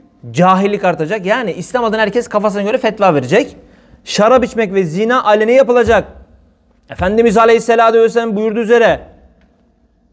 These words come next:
ahir zamanda insanlar sokak ortasında eşekler gibi çiftleşecek. Kimse onlara ses çıkarmayacak. Onlara "Kardeşim, duvarın arkasına geç." diyen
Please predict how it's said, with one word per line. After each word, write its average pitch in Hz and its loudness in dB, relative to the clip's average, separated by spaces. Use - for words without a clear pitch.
ahir 156 2
zamanda 160 0
insanlar 156 -4
sokak 156 -6
ortasında 139 -6
eşekler 147 -2
gibi 123 -4
çiftleşecek. 139 -4
Kimse 170 -2
onlara 139 -2
ses 165 -4
çıkarmayacak. 170 0
Onlara 175 4
"Kardeşim, 175 -4
duvarın 160 2
arkasına 165 -4
geç." 165 -2
diyen 175 -2